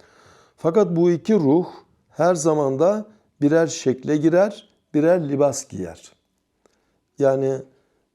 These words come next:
hürriyete dayalı idari sistemle baskıya dayalı idari sistem hemen her devirde farklı elbise, farklı görünümde karşımıza çıkabilir. Bu zamanın modası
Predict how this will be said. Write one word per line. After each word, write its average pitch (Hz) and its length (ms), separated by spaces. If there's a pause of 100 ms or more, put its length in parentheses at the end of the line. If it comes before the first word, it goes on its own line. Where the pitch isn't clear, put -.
(120)
hürriyete 139 480
dayalı 127 680
idari 123 400
sistemle 120 680 (400)
baskıya 131 580
dayalı 120 360
idari 117 440
sistem - 520 (760)
hemen 143 320
her 143 320
devirde 107 580 (200)
farklı 151 400
elbise, 120 540
farklı 131 420
görünümde 110 720 (320)
karşımıza 123 580
çıkabilir. 113 680 (640)
Bu 190 80
zamanın 160 480
modası 156 720